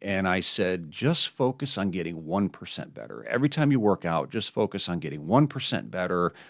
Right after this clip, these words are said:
and one percent bigger, healthier, what-, whatever we're, we're focused on. But over time, that one percent is going to really add up." And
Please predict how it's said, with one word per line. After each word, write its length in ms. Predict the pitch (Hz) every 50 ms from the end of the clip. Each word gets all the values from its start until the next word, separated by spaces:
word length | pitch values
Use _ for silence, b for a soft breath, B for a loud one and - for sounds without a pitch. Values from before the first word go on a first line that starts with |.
| B B B B B _ -
and 300 | 95 95 92 90 90 85
one 120 | 107 104
percent 540 | - 90 90 - - 101 87 82 78 78 - _ _ _ _ _ _ _ _ _ _ _ _ _ - - 120 117 -
bigger, 340 | 147 139 135 123 131 113
healthier, 520 | 90 - 107 104 101 - - 98 95 95 92
what-, 280 | 87 85 80 73 -
whatever 420 | - 69 85 95 95 95 95 98 90
we're, 200 | 82 87 87 80
we're 180 | - 71 85
focused 420 | - - 151 160 151 - 104 - -
on. 140 | 98 98 85
But 140 | 87 - -
over 380 | - 80 120 123 113 101 113 -
time, 440 | - - - 120 123 117 110 92 90
that 180 | 82 - -
one 280 | - 107 107 110 110 101
percent 580 | - - - - - - 98 95 92 80 - -
is 200 | - 87 82 82
going 360 | - - 87 90 85 87 85
to 280 | - - - 87 76 67 -
really 400 | 90 90 87 80 80 76 - -
add 280 | - 76 76 73 71
up." 240 | 65 55 52 - _ _ _ B B B B B B B - _ _ -
And 420 | 98 90 85 82 82 80 80 78